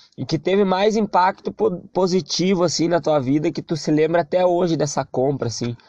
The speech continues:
Um objeto, um relógio, um tênis, não sei, ou uma,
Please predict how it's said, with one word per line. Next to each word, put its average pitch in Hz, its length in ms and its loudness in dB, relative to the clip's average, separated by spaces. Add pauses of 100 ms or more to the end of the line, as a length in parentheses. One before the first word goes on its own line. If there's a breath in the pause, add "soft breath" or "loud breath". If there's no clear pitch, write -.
(300 loud breath)
Um 127 60 -2
objeto, 127 1600 0 (580 soft breath)
um 117 360 -4
relógio, 135 880 2
um 120 80 -6
tênis, 151 760 0
não 123 140 -2
sei, 151 360 0
ou 127 180 0
uma, 120 280 -6